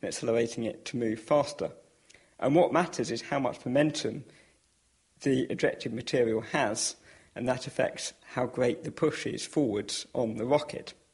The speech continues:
So could you substitute the exhaust gases of a conventional rocket with a laser or light beam? Well, yes, you could, because light is made up of photons, which, although they have no mass,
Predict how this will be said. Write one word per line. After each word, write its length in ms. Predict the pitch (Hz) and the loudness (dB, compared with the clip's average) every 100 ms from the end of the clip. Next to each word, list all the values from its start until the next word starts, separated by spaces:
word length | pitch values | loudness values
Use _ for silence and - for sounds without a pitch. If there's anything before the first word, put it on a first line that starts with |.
| - - _ _ _ _ _ - | -20 -20 _ _ _ _ _ -8
So 320 | - 160 160 | 4 6 6
could 260 | 160 196 | 2 -2
you 80 | 180 | -2
substitute 840 | - 185 - 143 - 117 113 - - - | 0 -2 -4 -8 -6 -4 -4 -6 -14 -4
the 340 | 151 123 117 | 0 2 2
exhaust 520 | - - 151 135 - - | -2 -2 0 0 -2 -4
gases 500 | 113 - 113 107 - | -4 -4 -6 -6 -6
of 80 | |
a 80 | 107 | -8
conventional 520 | - 120 147 - 117 | -4 0 0 -2 -6
rocket 360 | 95 - - - | -4 -6 -8 -4
with 340 | 123 107 - - - | -2 -2 -8 -20 -4
a 60 | 123 | 0
laser 400 | 135 139 117 110 | 4 2 0 -2
or 100 | 113 | -2
light 320 | 135 - - | 0 -2 -2
beam? 240 | 120 110 - - - _ _ | -4 -4 -10 -20 -20 _ _
Well, 420 | 139 147 151 - - - | 4 6 6 0 -12 -6
yes, 400 | 131 190 190 - | 0 0 0 -4
you 80 | |
could, 380 | - 214 135 - - _ | 0 2 2 0 -10 _
because 320 | - - 131 139 | -8 -4 -4 2
light 340 | 147 170 - | 4 2 0
is 160 | 131 131 | -2 0
made 220 | 127 127 | 0 0
up 180 | 120 - | -2 -6
of 100 | 117 | -8
photons, 760 | - 156 151 113 - 151 - - - - _ | 2 2 2 -6 -8 -10 -12 -16 -20 -20 _
which, 420 | - 147 - - - | 0 0 0 -8 -6
although 280 | - 131 165 | -2 2 4
they 140 | 175 139 | 4 2
have 300 | 135 127 123 | 0 -2 0
no 220 | 131 127 | 0 2
mass, 540 | 139 135 - - - | 2 2 -2 -8 -10